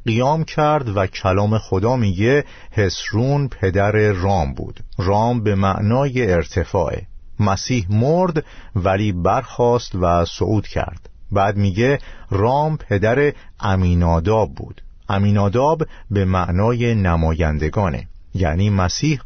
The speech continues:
قومی داره. بعد از قیام و صعود مسیح کلیسا به عنوان قوم خدا بنیان گذاشته شد. امیناداب پدر نحشون بود و نحشون به معنای تمایزه.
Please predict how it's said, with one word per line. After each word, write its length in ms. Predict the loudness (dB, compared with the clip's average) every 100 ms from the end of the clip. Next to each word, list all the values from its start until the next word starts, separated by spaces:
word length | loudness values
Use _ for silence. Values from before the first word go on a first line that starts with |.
| -2
قومی 420 | 0 2 0 0
داره. 340 | 0 0 -4 -12 -18 -18 -16 -16 -16 -2
بعد 260 | 0 2 0
از 240 | 0 -2
قیام 420 | -2 2 2 2
و 100 | 0
صعود 420 | -2 -2 0 0 0
مسیح 640 | 0 0 -2 0 2 0 -4
کلیسا 600 | -4 0 0 0 2 2
به 120 | 2
عنوان 480 | 0 0 0 0 0
قوم 340 | 0 0 0 -2
خدا 520 | -2 -2 2 2 2 -4 -10
بنیان 560 | -2 0 2 2 0 -2
گذاشته 420 | -4 -4 -4 -6
شد. 240 | -10 -10 -12 -16 -20 -6
امیناداب 800 | -4 0 0 2 2 2 2 2 -2
پدر 520 | -2 0 2 2 2 2
نحشون 680 | 2 2 -2 -6 -2 -2 -2
بود 260 | -6 -6
و 180 | -2 0
نحشون 680 | 2 0 -2 -4 -2 0 2
به 120 | 0
معنای 640 | 0 0 0 0 0 0 -4
تمایزه. 840 | -4 -2 0 0 0 0 -2 -6